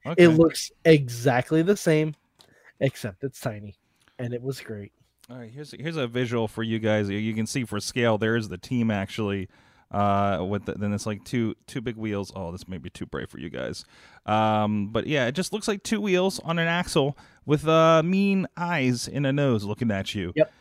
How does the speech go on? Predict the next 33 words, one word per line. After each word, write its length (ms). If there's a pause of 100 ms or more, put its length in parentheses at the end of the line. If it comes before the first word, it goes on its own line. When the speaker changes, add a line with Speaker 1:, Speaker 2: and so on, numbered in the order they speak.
(120)
Speaker 1:
And 120
Speaker 2:
And 80
Speaker 1:
they 80
Speaker 2:
it's, 180
it's, 520
it's 180
got 220
a 40
giant 800
big 280
spinner 520
in 120
the 80
Speaker 1:
and 80
Speaker 2:
middle 240
of 80
it. 40 (120)
Speaker 1:
yeah, 240
and 80
it 100
kinda, 240
the 140
wheels 280
come 220
up 180
to, 260
like, 280
uh, 300
their 160
belly 240
buttons 500 (240)
in 160
Speaker 2:
Yep. 120